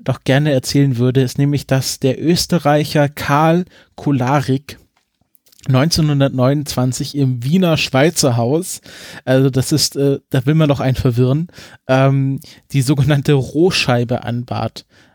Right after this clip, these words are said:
äh, anbot, ähm, die dort einen reißenden Absatz fand. Also die, äh, die, die Kartoffelchips waren zuerst in Österreich, bevor sie dann, äh, dreißig Jahre später nach Deutschland kamen.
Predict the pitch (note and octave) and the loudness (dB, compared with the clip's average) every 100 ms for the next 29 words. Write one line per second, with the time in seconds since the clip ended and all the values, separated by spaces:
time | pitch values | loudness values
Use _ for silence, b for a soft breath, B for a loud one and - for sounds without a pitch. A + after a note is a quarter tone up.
0 | _ C3+ C3 C#3 C3+ A#2+ B2 - b b | _ -4 -2 0 0 -2 -4 -8 b b
1 | _ C#3 C3+ C3+ C3+ C3 C3 - - D3 | _ 0 2 4 2 0 -2 -6 -6 0
2 | C#3+ - C#3 C#3 A#2+ C3 F3+ - E3 D3+ | 0 0 0 0 0 2 2 0 0 -2
3 | B2+ C#3+ - B2 - - A2 - - - | -4 -8 -4 -4 -4 -6 -6 -8 -14 -20
4 | _ B B B _ C3 C#3 B2+ C#3+ C3+ | _ B B B _ 2 2 4 2 2
5 | - C3+ C3 - C3+ C3 B2+ C3 B2 B2+ | -2 -2 -2 0 0 0 0 -4 -6 -4
6 | C3+ - - D#3 E3 - C3+ C3 D#3+ D#3 | -2 -2 -2 -2 -2 -2 0 0 0 0
7 | C#3 C#3+ C#3+ C#3 D#3 C#3 B2+ C#3 C3+ - | 0 0 -2 -2 -2 0 0 0 -4 -2
8 | C#3 C#3 C#3+ C3 C3+ C3+ - C3 - C#3+ | 0 2 2 2 2 0 -4 -8 -2 0
9 | C#3 D3 C#3 C3 - C#3+ C3+ B2 - C3+ | 0 0 0 0 -2 -2 0 0 -2 -2
10 | - A#2+ C3 A2+ G#2 A#2+ | -4 -8 -8 -10 -10 -10